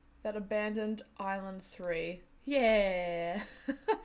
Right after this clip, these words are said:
Maybe if I unabandon it. All right, what's my clothing production here like? Uh, I don't want that. I want that.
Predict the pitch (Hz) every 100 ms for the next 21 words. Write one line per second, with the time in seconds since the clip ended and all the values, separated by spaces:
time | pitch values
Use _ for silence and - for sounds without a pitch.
0 | - - - - 220 302 370 359 - 202
1 | 196 202 202 202 214 226 269 - - -
2 | - - - - - - - - - -
3 | 214 196 185 - 233 - 403 415 - 202
4 | 202 196 202 - 180 - - 185 180 -
5 | - - - - - - _ _ - _
6 | - - - _ _ _ - - _ _
7 | _ _ _ _ _ _ _ _ _ _
8 | _ _ _ _ 240 - - - - -
9 | - 240 - - 214 226 - 208 196 -
10 | 180 - - - - - 196 196 196 214
11 | 294 - - _ _ _ _ - _ 185
12 | 139 131 - -